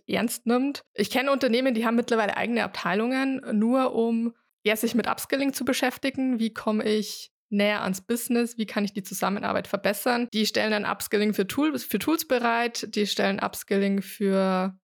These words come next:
Programmieren teilweise bereit, das ja dann eigentlich schon viel auch wieder Upskilling für die Tech-Bereich selber sind. Aber auch, okay,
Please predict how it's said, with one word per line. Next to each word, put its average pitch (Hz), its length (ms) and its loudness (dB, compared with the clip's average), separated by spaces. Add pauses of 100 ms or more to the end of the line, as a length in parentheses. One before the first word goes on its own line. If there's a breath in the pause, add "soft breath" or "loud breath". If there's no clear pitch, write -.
Programmieren 220 540 2
teilweise 240 500 0
bereit, 226 460 0
das 202 160 -2
ja 190 100 4
dann 190 360 -2 (120)
eigentlich 226 240 0
schon 202 160 0
viel 226 440 2
auch 196 340 0
wieder 196 160 0
Upskilling 196 340 -2
für 247 100 2
die 196 120 -2
Tech-Bereich - 460 -2
selber 233 280 2
sind. 233 380 -2
Aber 214 380 0
auch, 226 120 -2
okay, 208 520 2